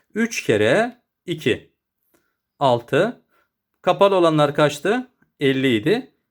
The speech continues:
Elli altı. Topladık elli altı. Yedi kere sekiz. Elli altı.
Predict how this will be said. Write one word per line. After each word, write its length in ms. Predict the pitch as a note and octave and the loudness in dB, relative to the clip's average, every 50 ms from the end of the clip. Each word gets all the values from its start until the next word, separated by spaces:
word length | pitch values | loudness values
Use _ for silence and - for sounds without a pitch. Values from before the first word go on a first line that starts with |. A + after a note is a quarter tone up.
| _ _ _ | _ _ _
Elli 300 | F3 D3+ C3 B2 D#3 G#3 | 0 0 2 2 2 4
altı. 460 | F#3+ D#3+ C3 A2+ - - G2 - - _ _ | 4 4 2 0 -2 -6 -8 -10 -10 _ _
Topladık 460 | - F3 D3 D#3 - B2 - - - | -6 -4 -4 -2 -4 -4 -4 -2 -2
elli 200 | - D#3 C3+ B2 | -2 -2 0 -2
altı. 340 | A2+ G2+ F#2+ - G2+ F#2+ - _ _ _ _ _ - | -2 -2 -4 -6 -12 -14 -14 _ _ _ _ _ -4
Yedi 220 | F3 F3 E3+ - | -2 -2 0 0
kere 200 | E3 C3+ A2+ G#2+ | 0 0 0 0
sekiz. 640 | - - B2+ A2+ - A3 A#3+ B3+ B3 - - - - _ _ _ _ _ _ _ _ | 0 -2 -4 -4 -2 -2 -2 -2 -4 -8 -14 -20 -20 _ _ _ _ _ _ _ _
Elli 240 | - C#3 B2 A#2 B2 | -2 -2 0 2 2
altı. 380 | A2 G#2+ G2 - - - - | 2 2 0 -4 -8 -14 -20